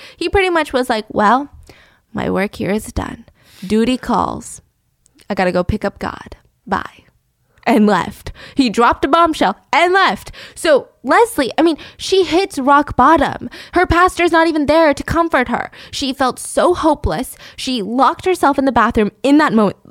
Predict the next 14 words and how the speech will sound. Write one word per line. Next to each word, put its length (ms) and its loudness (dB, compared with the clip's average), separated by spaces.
the 140 2
same 320 0
night, 400 -2
okay? 300 -2
Locked 380 2
herself 380 0
in 60 -2
the 60 -2
bathroom 460 -2
and 140 -2
swallowed 400 -4
a 80 -2
whole 420 0
bottle 460 -6